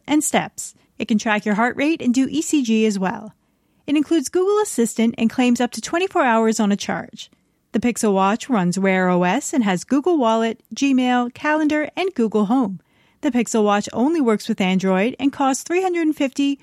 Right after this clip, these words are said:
or four hundred dollars if you want L T E built in.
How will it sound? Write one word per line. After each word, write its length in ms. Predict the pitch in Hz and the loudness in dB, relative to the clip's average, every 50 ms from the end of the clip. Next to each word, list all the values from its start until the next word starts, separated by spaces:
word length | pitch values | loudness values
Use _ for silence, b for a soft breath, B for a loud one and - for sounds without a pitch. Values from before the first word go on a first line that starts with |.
| b b b b | b b b b
or 140 | - 254 | -4 -4
four 260 | 247 _ - 392 403 403 | -2 _ -2 0 0 2
hundred 260 | 330 277 226 214 190 | 2 2 2 2 2
dollars 440 | 196 190 190 190 190 190 196 196 - | 2 2 2 2 2 2 0 -2 -4
if 140 | - - - | -8 -6 -2
you 80 | 370 339 | 0 0
want 220 | 294 247 247 - | 2 2 0 0
L 160 | 214 214 220 | 0 0 0
T 120 | 214 - 240 | 0 0 -2
E 200 | 208 208 208 202 | 0 2 0 0
built 360 | 180 196 190 185 185 185 - | 2 0 0 0 0 -2 -4
in. 280 | 190 190 - - 220 | -6 -6 -6 -8 -12